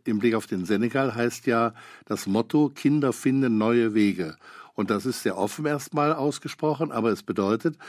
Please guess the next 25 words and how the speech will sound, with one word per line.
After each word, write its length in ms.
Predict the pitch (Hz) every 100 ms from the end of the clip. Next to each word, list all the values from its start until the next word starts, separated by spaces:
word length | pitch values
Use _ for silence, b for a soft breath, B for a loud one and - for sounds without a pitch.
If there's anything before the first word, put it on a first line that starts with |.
| B -
dass 140 | 101
die 80 | 123
Kinder 340 | - 104 101
sich 200 | 120 127
bewegen, 440 | 143 131 143 156 127
dass 160 | 104
sie 80 | 135
uns 220 | 127 113
Erwachsene 560 | 107 98 104 - 143 135
bewegen 480 | 139 139 147 151 - B B
und 160 | 107 104
dass 220 | 110 -
sie 240 | 123 123
damit 320 | 117 101 101 120
die 80 |
Welt 340 | 139 127 - - -
wirklich 400 | 104 - 107 -
bewegen 380 | 95 98 120
und 120 | 143 117
ein 120 | 113
bisschen 420 | 120 - 127 131 B B
heller 320 | - 127 123 127
und 140 | 110
hoffnungsvoller 560 | 117 - 87 - 90 90
machen. 320 | 90 101